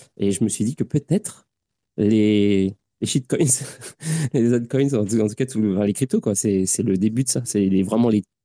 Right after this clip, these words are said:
prémices, euh, prémices, prémices, prémices, quoi.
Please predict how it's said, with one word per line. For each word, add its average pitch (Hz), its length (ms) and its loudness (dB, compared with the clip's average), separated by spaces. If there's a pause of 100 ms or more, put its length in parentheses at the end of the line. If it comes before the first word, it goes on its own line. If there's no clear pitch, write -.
prémices, 117 560 2
euh, 95 420 0 (520)
prémices, 113 300 0
prémices, 107 300 0
prémices, 139 280 0
quoi. - 140 -8